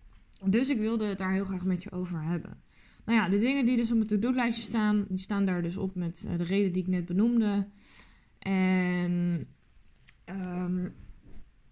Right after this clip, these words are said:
wacht heel even, ik verplaats heel eventjes van, eh, van plek. Want ik merk dat ik op een andere plek beter, beter kan concentreren op wat ik vertel. En tussendoor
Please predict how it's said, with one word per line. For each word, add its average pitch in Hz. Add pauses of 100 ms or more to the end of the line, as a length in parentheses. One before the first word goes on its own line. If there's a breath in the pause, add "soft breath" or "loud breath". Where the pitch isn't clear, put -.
(120)
wacht -
heel 196
even, 185
ik 180
verplaats 185
heel 180
eventjes 190
van, 180
eh, 180 (680 loud breath)
van 196
plek. 208
Want -
ik -
merk 180
dat -
ik 190
op 226
een 262
andere 262
plek 220
beter, 202
beter 196
kan 190
concentreren 185
op 175
wat 170
ik 170
vertel. 269 (4000 loud breath)
En 196
tussendoor 185